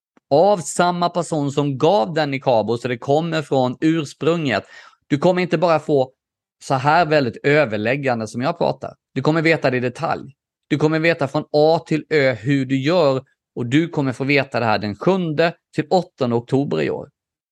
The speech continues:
Jag vill att du blockar det i din, ä, ä, kalender. Den sjunde till åttonde oktober i år, tjugohundratjugotvå, så kommer du få veta den här revolutionerande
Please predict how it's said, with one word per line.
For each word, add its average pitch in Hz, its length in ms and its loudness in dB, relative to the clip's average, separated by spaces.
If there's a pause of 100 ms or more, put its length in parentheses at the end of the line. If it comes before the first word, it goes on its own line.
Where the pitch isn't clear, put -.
(340)
Jag 131 160 0
vill 165 240 2
att 135 140 0
du 127 120 0
blockar 165 580 -2
det 143 100 2
i 127 40 2
din, 120 260 -2 (100)
ä, 131 160 0
ä, 120 200 2
kalender. 123 560 -2 (360)
Den 107 120 -4
sjunde 185 600 0 (300)
till - 120 -4
åttonde 175 440 0
oktober 147 540 0
i 139 120 2
år, 113 220 2 (180)
tjugohundratjugotvå, 143 1300 0 (100)
så - 160 -8
kommer 151 260 2
du 135 80 -2
få 123 80 -4
veta 123 340 0
den 113 100 -2
här 110 200 2
revolutionerande 123 1200 0